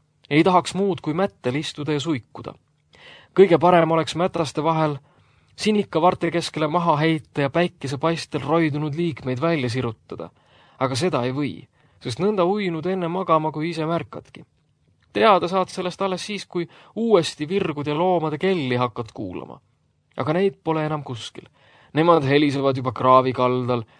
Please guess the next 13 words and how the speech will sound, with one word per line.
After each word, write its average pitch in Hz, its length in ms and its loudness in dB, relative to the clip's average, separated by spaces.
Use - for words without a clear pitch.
kasevõsudes 131 800 0
või 127 160 -2
jõe 139 240 4
ääres 127 320 2
heinamaal, 127 600 0
mis 127 140 -6
on 127 100 -2
ühesuguselt 175 720 -2
suur 170 380 -4
eksitus 156 540 -8
oma 143 200 -4
ametikohustuste 117 920 -8
vastu. - 360 -16